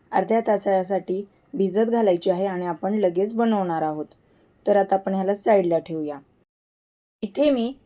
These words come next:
पॅन गरम करायला ठेवलेला आहे आणि याच्यामध्ये आपल्याला अर्धी वाटी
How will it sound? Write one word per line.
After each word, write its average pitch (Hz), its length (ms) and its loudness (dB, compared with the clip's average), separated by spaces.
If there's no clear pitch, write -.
पॅन 214 260 2
गरम 220 260 2
करायला 185 340 0
ठेवलेला 165 420 -4
आहे 185 220 -6
आणि 202 220 -4
याच्यामध्ये 220 480 0
आपल्याला 190 480 0
अर्धी 208 340 2
वाटी 208 360 0